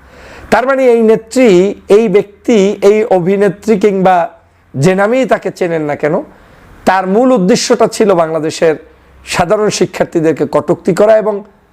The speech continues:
আওয়ামী লীগের ছাপাই গাওয়া এবং আওয়ামী লীগের হয়েই কাজ করেছেন। আমরা জানি না তার সাথে ষড়যন্ত্রের কতটুকু মিল। আমরা পুলিশ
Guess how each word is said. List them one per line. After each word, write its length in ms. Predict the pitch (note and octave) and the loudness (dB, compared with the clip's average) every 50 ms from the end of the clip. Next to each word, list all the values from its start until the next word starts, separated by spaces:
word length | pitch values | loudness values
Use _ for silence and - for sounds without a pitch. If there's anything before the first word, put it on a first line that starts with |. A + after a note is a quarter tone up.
| _ _ - | _ _ -4
আওয়ামী 280 | G3 G#3+ A#3 A#3 A3+ A#3 A3 | -2 -2 0 -2 -2 -2 0
লীগের 220 | G#3 F3+ F#3+ D#3 - | 0 0 0 -2 -2
ছাপাই 300 | - E3 - - D#3+ D#3 D3 | -4 -6 -4 -2 -4 -4 -2
গাওয়া 140 | D3+ G3 A3 A3+ | 0 0 0 0
এবং 100 | G3+ A3 G#3 F#3+ | 0 0 0 2
আওয়ামী 200 | F3+ E3+ E3+ F3 F#3+ G3+ | 2 2 2 0 0 0
লীগের 220 | A3 F#3+ B3+ B3 A3 F3+ | 2 2 2 2 2 2
হয়েই 260 | F#3 F#3 F3+ E3+ C3+ - | 2 2 2 0 0 -2
কাজ 120 | D3+ C3+ - - - | -6 -6 -6 -6 -4
করেছেন। 340 | C#3 B2 A#2 - - A2+ E2+ D2 - - - - - - - - - - - - - - - - - C#3+ | -4 -4 -4 -4 -6 -10 -10 -12 -14 -20 -20 -20 -20 -20 -20 -20 -20 -20 -20 -20 -20 -20 -12 -6 -4 -2
আমরা 160 | E3+ G3+ A3 | 0 0 0
জানি 260 | F#3+ E3+ G#3+ A3 A#3 B3+ B3+ | 0 0 -2 0 0 0 0
না 40 | B3+ A#3 - | 0 0 0
তার 120 | A#3 G3+ E3+ - | -2 -4 -4 -6
সাথে 180 | - F#3 F3+ F#3+ - | -8 -8 -8 -6 -4
ষড়যন্ত্রের 520 | - F3 F#3 F#3 F3+ G3 F#3 - G3+ F#3 D#3+ F3 | -2 -2 -2 -2 -4 -6 -6 -6 -8 -6 -4 -4
কতটুকু 440 | F3+ - F#3 D#3 F#3 E3+ E3 F#3+ F3 D3+ D3 D#3+ - - - _ _ _ - _ - | -4 -2 -4 -4 -4 -4 0 0 0 0 0 -2 -6 -10 -20 _ _ _ -20 _ -4
মিল। 380 | A2+ C#3 E3+ F3+ F#3+ F#3+ F#3+ G3 G3 F#3 - - | 0 0 2 2 2 0 -2 -2 -6 -6 -4 -4
আমরা 240 | D3 D#3+ D#3+ E3 E3 D#3+ D#3+ D#3+ - - _ _ _ _ _ _ _ | -4 -2 0 0 0 0 0 -2 -6 -10 _ _ _ _ _ _ _
পুলিশ 200 | - E3 E3+ F3+ | 0 2 2 2